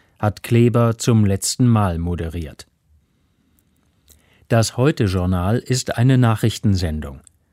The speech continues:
Kleber hat sie zweitausenddrei zum ersten Mal moderiert.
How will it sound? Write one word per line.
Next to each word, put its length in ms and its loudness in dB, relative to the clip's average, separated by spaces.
Kleber 600 2
hat 160 -4
sie 180 0
zweitausenddrei 1120 -2
zum 320 0
ersten 440 0
Mal 280 0
moderiert. 680 -4